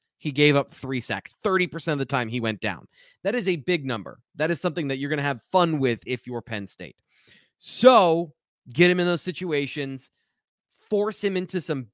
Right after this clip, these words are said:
bad looks, and then either get the ball from him, good arm, not great, um,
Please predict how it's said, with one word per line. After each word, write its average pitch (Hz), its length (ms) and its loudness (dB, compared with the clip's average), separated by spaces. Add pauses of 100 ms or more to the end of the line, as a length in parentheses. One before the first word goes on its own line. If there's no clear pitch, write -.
bad 151 400 -2
looks, - 520 -6
and 127 240 -8
then 120 320 -4
either 123 300 -4
get 151 260 0
the 196 60 0
ball 160 300 2
from 139 260 -4
him, 127 220 -4 (380)
good 359 180 4
arm, 233 280 4
not 180 200 -2
great, 135 320 -4 (520)
um, 127 480 -6